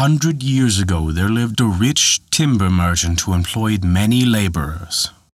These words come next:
and his business prospered, for he was a good man. One day, a stranger came to his door.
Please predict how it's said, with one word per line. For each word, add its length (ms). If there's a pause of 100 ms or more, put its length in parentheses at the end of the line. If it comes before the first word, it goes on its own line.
(680)
and 120
his 160
business 460
prospered, 800 (100)
for 240
he 160
was 180
a 220
good 240
man. 380 (1040)
One 300
day, 340 (460)
a 100
stranger 640
came 300
to 140
his 200
door. 400